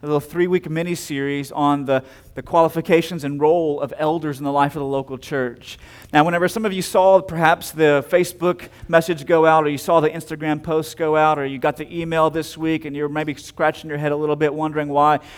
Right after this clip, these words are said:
we would spend three weeks talking about the qualifications and role of elders in the life of the local church, I wanna go ahead and address that question before we even jump into the text this morning, and here's why. Because some of you in this room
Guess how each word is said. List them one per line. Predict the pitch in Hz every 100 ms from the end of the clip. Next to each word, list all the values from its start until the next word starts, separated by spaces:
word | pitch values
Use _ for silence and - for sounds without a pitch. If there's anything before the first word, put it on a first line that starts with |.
| -
we | 156
would | 156
spend | - 165 -
three | 160 160
weeks | 151 160 160
talking | 165 147 156
about | 143 143 143
the |
qualifications | - 156 147 147 160 151 156 147
and | 139
role | 139 151 151
of | 143
elders | 139 156 143
in | 139
the |
life | 139 143 143
of |
the | 139
local | 151 151 139
church, | - 185 151 143 - - - -
I | -
wanna | 180 175
go |
ahead | 185 175
and | 143
address | 131 185 185
that | 165 170 -
question | 160 151 -
before | 143 - 156
we | 151
even | 143
jump | 135 151
into | 156
the | 131
text | 117 165 151 160
this | 139
morning, | 151 143 143
and | 143
here's | 202 180
why. | 156 170 151 131 - - - - - - _ - - -
Because | - 220 -
some | 226 233
of | 254
you | 226 220
in | 208
this | 190 - 170
room | 175 214 160 120 120